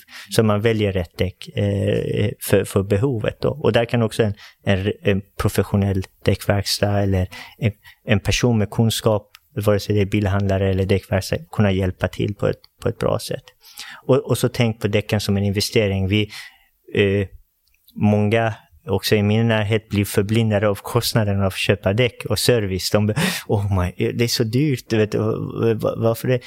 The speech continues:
Men, men om man sätter det i relation till vad det innebär, eh,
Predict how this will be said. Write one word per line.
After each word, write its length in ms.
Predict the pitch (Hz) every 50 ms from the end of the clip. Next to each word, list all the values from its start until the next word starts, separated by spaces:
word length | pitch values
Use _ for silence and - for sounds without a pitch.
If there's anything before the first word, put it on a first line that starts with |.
| - - -
Men, 240 | 113 110 104 101
men 180 | 110 110 110 110 - _ _
om 140 | - 107 110
man 140 | 110 117 120
sätter 380 | - - 127 - - - 113
det 60 | 110 110
i 20 |
relation 680 | 110 107 101 104 101 - - - 165 160 139 120 107 -
till 280 | - 110 104 95 104 110
vad 160 | 110 107 101
det 100 | 104 95
innebär, 680 | 98 120 135 156 165 147 113 - - - - - 98 - - _ _ - - - - - _ _ -
eh, 380 | - - 98 95 92 95 98